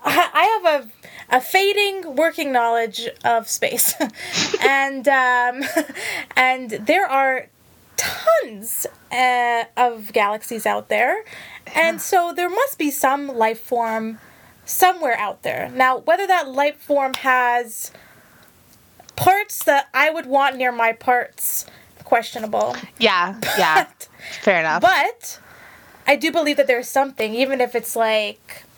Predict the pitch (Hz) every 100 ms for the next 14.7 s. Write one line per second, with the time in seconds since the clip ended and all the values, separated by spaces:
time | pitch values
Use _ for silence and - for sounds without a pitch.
0 | _ - 226 208 190 196 208 208 - 240
1 | 226 - 214 208 185 - - 226 - -
2 | - - - - - - - - - -
3 | _ - 202 190 196 - - - - -
4 | - - _ _ - - 339 262 - 165
5 | 190 - 339 403 381 226 226 _ - -
6 | - - _ - - - 143 - - 180
7 | 175 160 160 123 - - _ _ _ -
8 | - - - - - 101 92 98 - 214
9 | 196 190 165 165 143 143 135 151 180 -
10 | - 160 143 135 139 - - - - -
11 | - - 208 196 185 202 202 226 202 165
12 | 165 165 180 - _ - 165 165 - -
13 | - - 190 180 180 175 175 160 175 165
14 | 156 - 151 147 131 139 143